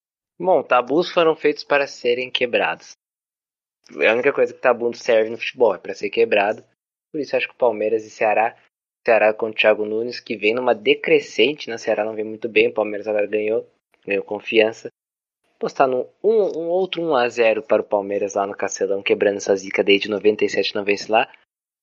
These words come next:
Se eu não me engano, as duas Série Bs o Palmeiras jogou contra o Ceará. Dois mil e três eu não tenho certeza, mas dois mil e treze eu tenho certeza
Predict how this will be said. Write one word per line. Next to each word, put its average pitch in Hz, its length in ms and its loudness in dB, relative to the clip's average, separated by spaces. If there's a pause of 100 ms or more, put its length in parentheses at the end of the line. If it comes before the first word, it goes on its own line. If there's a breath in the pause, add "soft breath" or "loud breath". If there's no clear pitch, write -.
(340)
Se - 220 -4
eu 233 80 2
não 226 180 2
me 294 140 -2
engano, 262 320 0
as 202 200 0
duas 185 380 0
Série 339 260 2
Bs 175 340 0
o 135 40 -14
Palmeiras 127 380 2
jogou 120 200 4
contra 120 180 -2
o - 40 -16
Ceará. 107 220 4
Dois 117 160 -2
mil 160 80 0
e 170 40 -2
três 170 280 -2
eu 190 80 -6
não 190 60 -8
tenho 202 140 -2
certeza, 196 460 2
mas 123 140 0
dois 127 120 -4
mil 147 100 0
e 190 40 -2
treze 160 400 2
eu 180 60 -2
tenho 180 180 0
certeza 175 680 2